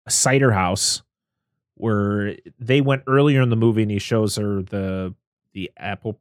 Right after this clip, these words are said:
the cider press, which is such a weird thing. I'm like, "That's disgusting. Do you see all those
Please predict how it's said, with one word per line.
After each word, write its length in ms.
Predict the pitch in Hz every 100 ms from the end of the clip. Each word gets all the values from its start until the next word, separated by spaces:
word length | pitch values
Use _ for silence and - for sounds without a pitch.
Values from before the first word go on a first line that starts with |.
| _
the 60 | 98
cider 320 | - 95 104
press, 520 | - 117 120 - - _ _ _ _ _ _ _ _ _ _ _ _ _
which 180 | 165 113
is 200 | 92 98 _
such 360 | - - -
a 80 | 95
weird 440 | 87 95 101 101
thing. 480 | - _ 101 120 120 - _ _ _ _
I'm 100 | 120
like, 160 | 113 90
"That's 220 | 156 -
disgusting. 760 | - 95 - - 175 - 85 80 - _ _
Do 60 |
you 40 | 135
see 260 | - 220
all 140 | 220 226
those 320 | 202 202